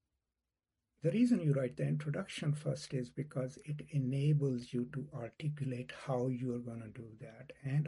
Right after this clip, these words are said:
also it becomes a guiding document for you to know whether or not what you are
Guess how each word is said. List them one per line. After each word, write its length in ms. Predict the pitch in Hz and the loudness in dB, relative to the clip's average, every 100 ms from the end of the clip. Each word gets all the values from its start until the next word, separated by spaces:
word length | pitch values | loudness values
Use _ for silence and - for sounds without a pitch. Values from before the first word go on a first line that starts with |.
| - | -2
also 420 | 131 123 - 127 123 | -4 -4 -6 -4 -6
it 180 | 123 | -6
becomes 460 | 147 147 123 117 - | -12 -10 -10 -10 -10
a 80 | 120 - - | -12 -12 -14
guiding 520 | 120 107 120 117 113 - | -12 -12 -10 -10 -10 -12
document 560 | - 151 - 123 - - _ _ _ _ _ - - - - _ - | -12 -12 -12 -14 -14 -20 _ _ _ _ _ -20 -20 -20 -20 _ -4
for 160 | 147 | 0
you 240 | 127 131 127 | 0 0 -4
to 100 | - | -2
know 300 | 143 123 123 123 | 0 0 -4 -2
whether 320 | 131 131 131 | -2 0 0
or 60 | |
not 240 | 127 123 120 135 | 0 -2 -4 -8
what 260 | 120 - | -8 -6
you 140 | 127 | -4
are 140 | 120 | -4